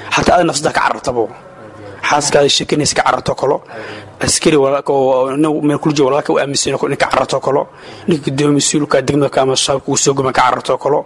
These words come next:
asaga ka shakayso kalo. Marka, leanna waxa waaye hadda waxyaabahan ku soo kooban sida daqiiqatan ku soo koobi kara maahan. Dabcan, waa dareemi kartaa cid la cabsanaa,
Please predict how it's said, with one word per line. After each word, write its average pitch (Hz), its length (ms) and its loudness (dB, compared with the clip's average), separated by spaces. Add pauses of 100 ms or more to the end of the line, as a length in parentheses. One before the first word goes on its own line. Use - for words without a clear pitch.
(840)
asaga 160 340 0
ka - 120 -2
shakayso - 440 -2
kalo. 143 220 0 (360)
Marka, 160 300 0
leanna 156 240 2
waxa 151 200 -2
waaye 143 180 4
hadda 131 160 -2
waxyaabahan 151 560 2
ku - 80 -6
soo 147 180 -2
kooban 147 220 2
sida 139 260 -4
daqiiqatan 139 300 0
ku - 60 -4
soo 139 160 0
koobi 139 180 2
kara 123 160 0
maahan. 110 200 -2 (340)
Dabcan, 156 380 2
waa 156 80 0
dareemi 160 240 -2
kartaa 139 240 -2
cid 143 120 -2
la 139 100 2
cabsanaa, 151 380 -2